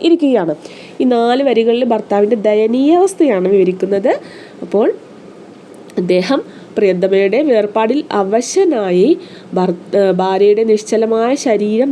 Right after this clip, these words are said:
താങ്ങിയിരിക്കുന്നതാണ് ഈ ഒരു സന്ദർഭം. നാട്ടാരെല്ലാം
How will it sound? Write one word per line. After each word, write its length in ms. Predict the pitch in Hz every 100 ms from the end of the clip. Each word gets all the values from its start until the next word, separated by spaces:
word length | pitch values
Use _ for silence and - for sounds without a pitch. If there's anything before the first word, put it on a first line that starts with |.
| 254
താങ്ങിയിരിക്കുന്നതാണ് 1000 | 214 226 262 311 233 - 196 180 180 214 -
ഈ 60 | 349
ഒരു 80 | 269 269
സന്ദർഭം. 420 | 226 190 160 165 - - - - _ _ - - - - - 226
നാട്ടാരെല്ലാം 1160 | 233 240 254 - 311 339 339 240 180 170 170